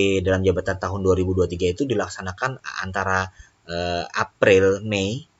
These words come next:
ya, Maret, April, Mei ini Bapak Ibu ya. Jadi Bapak Ibu ini bulan-bulan genting harus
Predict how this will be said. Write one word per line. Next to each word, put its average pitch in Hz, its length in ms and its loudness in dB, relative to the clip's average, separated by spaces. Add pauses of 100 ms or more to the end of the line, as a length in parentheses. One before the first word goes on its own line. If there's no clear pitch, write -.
(140)
ya, 85 400 -4
Maret, 92 320 -4
April, 98 240 -2
Mei 101 240 -4
ini 123 160 -2
Bapak 85 320 0
Ibu 73 80 -12
ya. 73 160 -8 (640)
Jadi 87 220 -2
Bapak 110 260 2
Ibu 110 380 -2
ini 113 240 -2
bulan-bulan 92 560 2
genting 104 420 -4
harus 101 540 -6